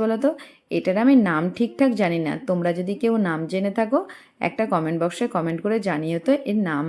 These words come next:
আমি কি দেব। কি রান্নাটা কেমন হলো বলো তো। এটা তোমরা, উম, মানে চিকেন কষা দিয়েও খেতে পারো,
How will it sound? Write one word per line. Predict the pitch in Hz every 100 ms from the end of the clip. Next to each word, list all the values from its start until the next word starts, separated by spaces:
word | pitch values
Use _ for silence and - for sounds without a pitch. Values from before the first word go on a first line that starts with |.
| 170
আমি | 185 -
কি | 208 196
দেব। | 214 370 - - _ _ - _ _ _ _ _ _ _ _ _ _ _ _ _ _ _ _ _ _ _ _ _ _ _ _ _ _ _ _ _ _ _ _
কি | - 247 202
রান্নাটা | 156 160 170 185 185
কেমন | 170 165 196 214
হলো | 208 180 165 170 - 165
বলো | 156 165 160
তো। | 302 - - _ _ _ _ _ _ _ _ _
এটা | 175 185 180
তোমরা, | 190 196 196 202 - _ -
উম, | 175 175 165 160
মানে | 156 156 156 - _ -
চিকেন | 202 196 185 185
কষা | 196 196 208
দিয়েও | 214 240 240
খেতে | 226 240
পারো, | 233 262